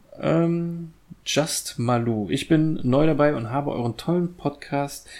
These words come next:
in den letzten Wochen erstmal nachgeholt. Jetzt kann ich euch endlich, äh, kann ich auch endlich mitbewerten. Ich hatte diese Folge nicht so gute Erinnerung,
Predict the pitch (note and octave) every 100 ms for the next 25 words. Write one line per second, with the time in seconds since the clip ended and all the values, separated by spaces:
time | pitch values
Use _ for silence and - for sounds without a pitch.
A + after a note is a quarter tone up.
0 | - B2+ A#2 C#3 - C#3 B2+ C#3 C3 -
1 | B2+ - - A#2+ A#2 A#2 A#2+ A2 A2+ G#2
2 | G#2+ - G#2+ G#2+ F#2+ - C3 C#3 - C#3+
3 | C#3 - A#2+ - - E3 E3 C#3 - -
4 | - - - _ - B2 B2 B2 C#3 -
5 | - - C3+ B2 - A#2 - G2+ G2+ -
6 | A#2+ C#3 - D3+ C#3+ B2 B2 A#2+ A#2+ A#2
7 | A#2+ F#3+ F#3+ D3 C3+ A#2+ A2 D#3 F3+ E3